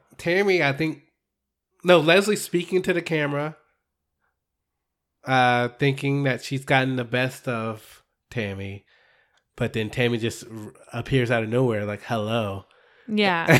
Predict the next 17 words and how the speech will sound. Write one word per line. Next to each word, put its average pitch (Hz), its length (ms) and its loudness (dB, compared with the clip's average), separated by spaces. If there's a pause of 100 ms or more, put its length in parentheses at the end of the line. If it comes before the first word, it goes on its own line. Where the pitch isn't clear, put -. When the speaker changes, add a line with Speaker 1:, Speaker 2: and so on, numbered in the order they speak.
(100)
Speaker 1:
<laughs> - 20 -4
Speaker 2:
And 185 260 6
then 226 100 6
it 208 100 4
ends 214 280 2
with 190 160 -2
Leslie 185 340 0
screaming. - 560 -10 (340)
Speaker 1:
Yeah. 160 340 8
"Ah!" 381 680 2 (340)
And 147 140 -4
so 170 180 6
then 156 360 4
the 156 140 6
hot 185 280 2
closing 165 680 4
is 127 600 0